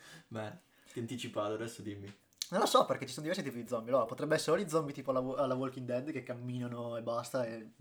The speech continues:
Speaker 2: si buttano giù dei diropi.
Speaker 1: Ah, non ho mai visto Walking Dead.
Speaker 2: Vabbè, però è presente tipo di zombie.
Speaker 1: Sì.
Speaker 2: Classico, cammina lento, va uno all'anno, e <laughs> o sei stupido tu o non ti prenderanno mai.
Speaker 1: Ok.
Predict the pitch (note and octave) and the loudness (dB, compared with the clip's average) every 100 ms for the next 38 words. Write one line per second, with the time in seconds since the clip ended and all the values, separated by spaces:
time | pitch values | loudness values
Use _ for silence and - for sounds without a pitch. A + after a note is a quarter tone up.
0 | B2 - C3 C3 C3 C3+ B2+ C3 C#3 A3 | -12 -8 -6 -4 0 2 2 0 -2 -4
1 | - _ - A#2+ B2+ C3 C3+ C3 C#3+ B2+ | -8 _ -8 -6 -4 -2 -2 -2 -2 -4
2 | G2 G2+ F#2+ F#2+ G#2 G2+ G2 G#2+ _ _ | -6 -6 -8 -8 -8 -8 -8 -10 _ _
3 | _ _ - C#3+ C3 C#3+ B2+ C#3 B2+ B2 | _ _ -6 0 6 6 4 -2 -4 -10
4 | A#2 A2+ A#2 A2 A2 - _ _ - - | -10 -4 -4 -4 -8 -16 _ _ -10 -6
5 | G#2 F#2+ C3 - B2+ C3 C3 C#3 C3 C3+ | -4 2 2 2 -2 -2 0 4 4 4
6 | B2+ A#2 A#2+ A#2+ B2+ B2+ B2+ B2+ A#2+ B2 | 2 0 2 2 0 0 2 2 2 0
7 | B2+ C3 B2 A2+ A#2 A2+ G#2+ - - - | -2 0 -2 0 0 0 0 -4 -14 -8
8 | B2+ C3+ - C#3 C#3+ C3 D3 D#3 C3+ B2+ | -4 -2 -4 0 2 2 2 4 4 2
9 | A#2+ B2 B2 B2+ B2+ C#3 E3+ - - - | -2 0 4 2 4 2 2 0 -10 -20
10 | - - - G2+ G2 G#2+ G2 G#2+ C#3 | -20 -20 -14 -12 -8 -6 -4 -4 -8